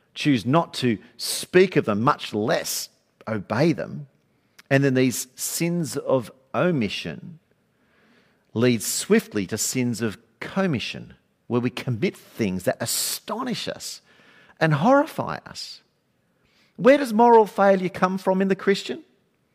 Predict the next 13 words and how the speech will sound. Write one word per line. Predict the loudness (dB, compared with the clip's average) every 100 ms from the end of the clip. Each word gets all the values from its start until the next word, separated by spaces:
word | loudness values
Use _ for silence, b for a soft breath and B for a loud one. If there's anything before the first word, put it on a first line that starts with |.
| _ b b b
How | 2 6 8
is | 6
it | 2
that | 2
a | -2
Christian | 0 0 0 -10
can | -4 -4 -4 B B B
pursue, | -8 -6 -4 -4 2 2
actively | 2 -2 0 0 0
pursue | 0 -4 -4 0 2 2
adultery | 0 -4 2 2 2 -2 -2 -2
and | -4
hatred? | -4 0 0 -2 -10